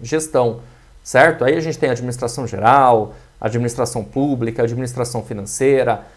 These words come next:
administração de recursos materiais, administração de recursos humanos, é, arquivologia, atendimento ao público,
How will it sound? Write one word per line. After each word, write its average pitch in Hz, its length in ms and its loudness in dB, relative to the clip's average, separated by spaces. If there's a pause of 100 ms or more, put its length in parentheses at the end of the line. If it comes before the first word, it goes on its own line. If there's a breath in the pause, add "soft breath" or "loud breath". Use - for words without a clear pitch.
(140 loud breath)
administração 135 680 -2
de 123 120 -6
recursos 123 500 -6
materiais, 113 920 0 (240 soft breath)
administração 143 720 0
de 127 120 -4
recursos 127 580 -6
humanos, 120 760 0 (480 soft breath)
é, 123 720 4
arquivologia, 131 1300 -2
atendimento 139 720 -6
ao 107 80 -2
público, 117 840 -6